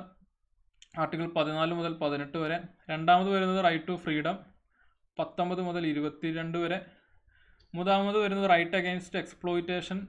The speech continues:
ചൂഷണത്തിനെതിരെയുള്ള അവകാശം, ഇരുപത്തിമൂന്നും ഇരുപത്തിനാലും. നാലാമത് വരുന്നതാണ് മതസ്വാതന്ത്ര്യം, ഇരുപത്തിയഞ്ച് മുതൽ ഇരുപത്തിയെട്ട് വരെ. അഞ്ചാമത്തെ മൗലികാവകാശമാണ് cultural and educational rights, അല്ലെങ്കിൽ മൈനോറിറ്റി അല്ലെങ്കിൽ ന്യൂനപക്ഷ സംബന്ധമായിട്ടുള്ള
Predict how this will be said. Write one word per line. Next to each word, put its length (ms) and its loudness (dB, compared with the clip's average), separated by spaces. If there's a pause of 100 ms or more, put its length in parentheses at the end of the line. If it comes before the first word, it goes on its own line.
(160)
ചൂഷണത്തിനെതിരെയുള്ള 880 -4
അവകാശം, 440 -4
ഇരുപത്തിമൂന്നും 600 -6
ഇരുപത്തിനാലും. 680 -6 (1300)
നാലാമത് 460 4
വരുന്നതാണ് 400 2
മതസ്വാതന്ത്ര്യം, 800 0 (180)
ഇരുപത്തിയഞ്ച് 560 -6
മുതൽ 240 -6
ഇരുപത്തിയെട്ട് 560 -4
വരെ. 200 -2 (1000)
അഞ്ചാമത്തെ 580 0
മൗലികാവകാശമാണ് 960 0
cultural 500 0
and 100 0
educational 680 -4
rights, 300 -4
അല്ലെങ്കിൽ 320 -6
മൈനോറിറ്റി 520 -6
അല്ലെങ്കിൽ 280 -4
ന്യൂനപക്ഷ 420 -4
സംബന്ധമായിട്ടുള്ള 720 -6